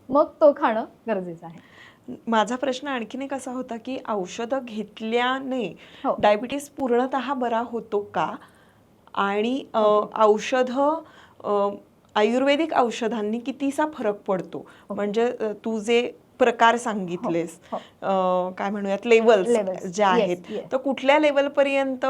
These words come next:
Speaker 2: अगदी क्युअर होण्याचे चान्सेस
Speaker 1: सी,
Speaker 2: असतात?
Speaker 1: कफ जे प्रमेय आहेत ते साध्य असतात,
Speaker 2: हां.
Speaker 1: म्हणजे आपण सुखसाध्य म्हणतो त्यांना, की आपण ते कंट्रोलमध्ये ठेवू
Speaker 2: हम्म.
Speaker 1: शकतो.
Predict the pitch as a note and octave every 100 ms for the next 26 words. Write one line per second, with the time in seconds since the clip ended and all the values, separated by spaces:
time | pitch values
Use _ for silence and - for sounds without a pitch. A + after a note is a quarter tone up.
0 | C#4 B3 G#3+ G3 A3+ C4+ D4+ C#4+ B3+ B3
1 | B3 G#3 G3 G3+ G3 F#3+ E3 - F3 F#3+
2 | - D#4+ - C#4 D#4+ E4 F4+ F4+ D#4 D#4
3 | D4+ D4 C#4+ - E4 F#4 - _ _ _
4 | - A#3 G3 G3 C4 G#3 - - - _
5 | G3+ G3+ A#3 A#3 C#4+ D4 D#4 E4+ C4+ F#3+
6 | F#3+ F#3+ F3 - F3 F3 F#3+ G#3+ G#3 G#3+
7 | A#3+ A#3+ G3 G#3 G3+ G#3 A#3+ G#3+ F3+ F3+
8 | F3+ -